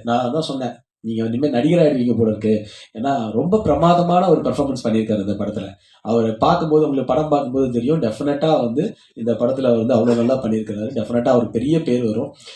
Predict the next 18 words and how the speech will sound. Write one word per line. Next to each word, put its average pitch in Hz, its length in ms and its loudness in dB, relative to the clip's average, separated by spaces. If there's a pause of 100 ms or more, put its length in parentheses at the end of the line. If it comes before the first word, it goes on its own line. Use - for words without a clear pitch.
அது 117 160 -6
மட்டும் 135 220 0
இல்லாம 143 200 0
ப்ரொடியூசராகவும் 151 680 2
நீங்க 123 200 0
எல்லாம் 139 280 0 (260)
என்னை 117 220 -2
வச்சு 131 220 0
பண்ணிருக்கீங்க, 139 600 -2 (280)
போட்ட 117 240 -4
காசு 127 340 -2
எல்லாமே 135 380 0
எடுத்து 135 320 0
உங்களுக்கு 127 300 0
லாபம் 135 240 4
வரணுன்றது 135 600 0 (200)
என்னுடைய 135 300 0
பிரேயர்ஸ். 147 500 2